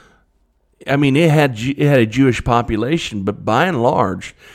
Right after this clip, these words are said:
here was a guy that, that probably didn't have a, a, uh, a first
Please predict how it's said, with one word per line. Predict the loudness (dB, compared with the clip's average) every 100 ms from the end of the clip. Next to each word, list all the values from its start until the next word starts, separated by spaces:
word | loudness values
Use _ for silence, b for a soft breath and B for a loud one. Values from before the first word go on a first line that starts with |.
| b
here | -2 2
was | 2 0
a |
guy | 0 2 2 0
that, | 0 -2 -2 -4 -10 _ _ _ _ _ _ _
that | -8 -8 -10 _ _ _ -20 -6
probably | -4 -4 -4 -2 0
didn't | 0 -2
have | -2 -2 -2 -2
a, | 0 0 -4 b b b -2
a, | 2 4 2
uh, | 2 -2 -4 -8 -12
a | -8 -8 -8 -10 -14
first | -18 -14 0 4 4 2 -6 -10